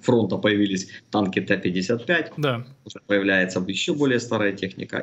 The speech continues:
Speaker 1: и это очень хорошие новости для нас. Значит, не всё так гладко, э, в Российском Рейхе. Вот, будем и дальше продолжать заниматься тем, чтобы утилизировать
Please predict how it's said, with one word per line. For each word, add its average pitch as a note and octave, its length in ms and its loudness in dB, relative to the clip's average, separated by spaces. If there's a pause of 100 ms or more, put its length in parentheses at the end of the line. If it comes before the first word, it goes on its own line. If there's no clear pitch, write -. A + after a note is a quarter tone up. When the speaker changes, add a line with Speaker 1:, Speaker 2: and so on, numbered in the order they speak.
Speaker 1:
и C3 60 0
это E3 320 -2
очень B2 360 0
хорошие G2+ 520 -2
новости F#2+ 380 -2
для F#2 100 -4
нас. F#2 240 -6
Значит, A2+ 420 -2 (540)
не G#2 120 -2
всё A2 220 -2
так G2 260 -2 (360)
гладко, G#2 600 0 (240)
э, F#2+ 180 2
в F#2 60 -4
Российском G2 520 0
Рейхе. F2+ 420 -2 (240)
Вот, - 100 -6 (300)
будем A#2+ 280 -2 (160)
и - 280 -2
дальше G#2+ 440 0 (260)
продолжать G#2 540 2
заниматься G2 580 -2
тем, A#2+ 120 -4
чтобы F#2 220 -4
утилизировать G#2 800 0